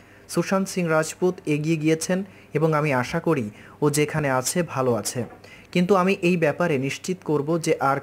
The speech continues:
কোনো নিরীহ প্রাণকে যেন এভাবে শেষ হতে না হয়, তারা যেন সম্মান নিয়ে বলিউডে বেঁচে থাকতে পারে।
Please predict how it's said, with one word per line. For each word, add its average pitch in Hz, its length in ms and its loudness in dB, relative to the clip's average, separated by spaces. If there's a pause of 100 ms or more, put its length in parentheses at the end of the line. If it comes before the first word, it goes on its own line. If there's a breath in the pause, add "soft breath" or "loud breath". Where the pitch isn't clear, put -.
কোনো 170 280 0
নিরীহ 156 320 -2
প্রাণকে 147 420 -2
যেন 139 300 -2 (320 loud breath)
এভাবে 143 300 0
শেষ - 360 -4
হতে 139 180 -4
না 117 140 -2
হয়, 110 260 -6 (540 loud breath)
তারা 156 160 2
যেন 185 200 2
সম্মান 180 440 0
নিয়ে 190 200 2
বলিউডে 151 440 2
বেঁচে 143 280 2
থাকতে 123 320 -6
পারে। 107 260 -4